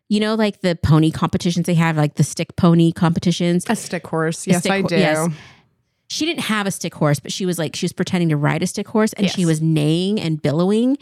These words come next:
Speaker 2: Yes.
Speaker 1: in the, like, autumn morning of, of our recess or
Speaker 2: Yep.
Speaker 1: whatever time.
Speaker 2: Yep.
Speaker 1: And
Speaker 2: Totally
Speaker 1: she was,
Speaker 2: relatable.
Speaker 1: she was galloping and gallanting, and I, I had never seen anything like it. And I don't have very many memories from that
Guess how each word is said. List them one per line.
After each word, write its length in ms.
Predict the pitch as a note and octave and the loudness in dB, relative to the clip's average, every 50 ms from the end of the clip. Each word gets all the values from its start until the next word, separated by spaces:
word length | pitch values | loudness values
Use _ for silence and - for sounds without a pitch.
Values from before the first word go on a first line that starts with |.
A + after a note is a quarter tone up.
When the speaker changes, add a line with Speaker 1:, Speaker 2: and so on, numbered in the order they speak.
| - - | -4 -2
Speaker 2:
Yes. 340 | G3+ F3+ - - - - - | -2 -2 -2 -2 -8 -8 -6
Speaker 1:
in 180 | G3+ F3+ F3+ F3 | -4 -2 0 0
the, 140 | E3+ E3+ E3 | 0 2 2
like, 180 | D#3+ D3+ D3 - - | 2 0 -2 -2 0
autumn 600 | - D#3+ D#3 D#3+ E3+ E3+ E3 E3 E3 E3 E3 F#3 _ - | 0 2 2 2 2 2 2 2 2 2 0 -2 _ -2
morning 520 | E3 D#3+ D#3+ D#3+ D#3+ D#3+ D#3+ D#3+ D#3+ E3 | 2 2 4 4 4 2 2 2 0 0
of, 400 | - - D3+ D3+ D3 D3 C#3+ - - | 0 0 0 0 0 -2 -4 -6 -2
of 240 | - D#3+ D3+ C#3+ D3 | 0 0 2 2 2
our 120 | D3 D3 | 0 0
recess 540 | C#3 C#3+ C#3+ D#3+ D#3 - D#3+ D#3+ D#3 - - | 0 0 0 -2 -2 -2 -4 -4 -4 -4 -2
or 60 | D#3 | -2
Speaker 2:
Yep. 80 | F3+ E3+ | 0 0
Speaker 1:
whatever 260 | D#3 D3 D3 D#3+ E3+ | 0 0 0 -2 -4
time. 380 | E3+ - - F3 F3+ F3+ F#3+ G#3 - | -4 -2 -2 -2 -2 -2 -4 -2 -2
Speaker 2:
Yep. 200 | F#3+ F#3+ F#3 - - - - | -2 -2 -2 -6 -10 -14 -8
Speaker 1:
And 80 | - | -4
Speaker 2:
Totally 220 | - F#3 F#3 F#3 F#3 | 0 0 2 2 2
Speaker 1:
she 40 | F3 | 4
was, 80 | F3+ F#3 | 4 4
Speaker 2:
relatable. 500 | F#3+ F#3 D#3+ D#3+ D3+ D#3 D3+ D3+ D#3 - | 4 4 2 0 -2 -2 -2 -4 -6 -8
Speaker 1:
she 240 | - - - - G3 | -10 -10 -6 -4 -2
was 240 | F#3+ G3+ G3 F3 F3+ D#3+ - | -2 -2 -2 -2 -4 -6 -4
galloping 640 | - D#3 D3 E3 F3 F#3+ F#3+ - G3+ F#3+ F#3+ F#3 | -2 -2 0 0 -2 -2 -2 -2 -2 -2 -2 0
and 140 | E3+ D#3+ D3 | -2 0 0
gallanting, 720 | - D3+ C3+ C3+ C#3 C#3+ D3+ D#3+ - F#3 F3+ F3+ F3+ F#3 - | 0 0 0 2 2 2 2 2 0 0 -2 0 0 -2 -2
and 480 | - E3+ D#3 D3+ C#3+ D3 D3 D3 D3 - - - - - _ _ _ _ _ - | -2 -2 -2 0 2 2 2 0 -2 -4 -14 -20 -20 -20 _ _ _ _ _ -8
I, 80 | - - _ - | -8 -8 _ -8
I 140 | - E3+ F#3 | -6 -4 -4
had 140 | F#3 F#3 F3 | -2 -2 0
never 260 | G3 F3+ F#3 G#3+ G#3+ | 0 0 2 0 0
seen 220 | G3 - G#3+ F#3+ F#3 | 0 0 0 0 2
anything 320 | F3+ F3+ F3 - F#3 E3 | 2 0 0 0 0 0
like 240 | E3 D#3+ E3 D#3+ - | 0 0 0 0 -2
it. 240 | D3+ D3 - - - | -4 -6 -6 -8 -6
And 240 | - F3 D#3+ D#3 E3 | -4 -2 -2 -2 -2
I 120 | - F3+ F3+ | -2 -2 0
don't 180 | G3+ G#3+ A3+ | 2 2 2
have 180 | G#3 A#3 B3 G#3 | 2 2 2 2
very 220 | G3 F3+ F3+ F3+ | 0 0 0 0
many 300 | E3+ E3 D#3+ E3 E3+ E3+ | 0 0 0 0 0 0
memories 480 | E3+ E3 E3 D#3+ E3 E3+ F3 F3 F3+ - | 0 0 0 0 0 0 0 -2 -2 -4
from 160 | - E3+ E3+ | -4 -4 -2
that 240 | D#3+ D3+ D3+ - | -2 -2 -2 -4